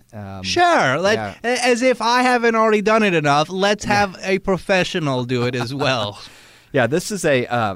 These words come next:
Speaker 1: all development projects are, are complex in the financing.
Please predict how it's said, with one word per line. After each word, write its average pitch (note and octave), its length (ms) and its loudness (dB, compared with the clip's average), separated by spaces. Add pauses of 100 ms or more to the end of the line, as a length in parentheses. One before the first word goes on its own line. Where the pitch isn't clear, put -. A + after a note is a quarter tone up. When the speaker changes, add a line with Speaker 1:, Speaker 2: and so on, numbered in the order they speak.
(140)
Speaker 1:
all E3 180 4
development C#3 460 0
projects A2 520 -2
are, G2 160 -8 (140)
are F2+ 200 -10
complex A#2 720 -8
in G2+ 100 -6
the F2+ 80 -10
financing. D#2+ 680 -14